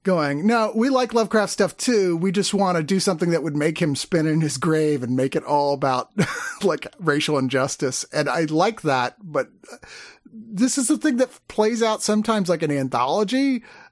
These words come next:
I'm like, "What does this have to do with anything?"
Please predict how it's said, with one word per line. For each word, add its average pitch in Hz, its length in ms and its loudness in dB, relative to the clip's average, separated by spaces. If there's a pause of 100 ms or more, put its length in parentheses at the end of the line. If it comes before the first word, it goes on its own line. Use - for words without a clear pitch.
(140)
I'm 175 160 2
like, 190 120 -2
"What 233 140 2
does 339 140 0
this 359 140 2
have 330 180 2
to 247 80 -2
do 254 240 2
with 208 160 -2
anything?" 131 760 -2